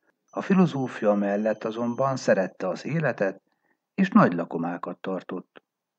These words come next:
Egy ízben, amikor már alaposan felöntött a garatra, azt látta, hogy egy szamár fügét eszik, amely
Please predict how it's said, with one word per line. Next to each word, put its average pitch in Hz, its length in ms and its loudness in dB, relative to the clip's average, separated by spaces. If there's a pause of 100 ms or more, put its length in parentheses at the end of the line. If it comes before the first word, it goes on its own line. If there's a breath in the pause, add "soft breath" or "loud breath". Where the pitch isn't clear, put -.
(640)
Egy 101 340 -2
ízben, 117 720 -2
amikor 120 520 -2
már 139 180 -2
alaposan 120 500 0
felöntött 92 600 -4
a 85 80 -6
garatra, 104 680 -2 (260)
azt 156 280 2
látta, 113 560 -2 (200)
hogy 113 180 0
egy 101 120 0
szamár 87 420 -2
fügét 151 440 -2
eszik, 98 420 -6 (280)
amely 165 500 0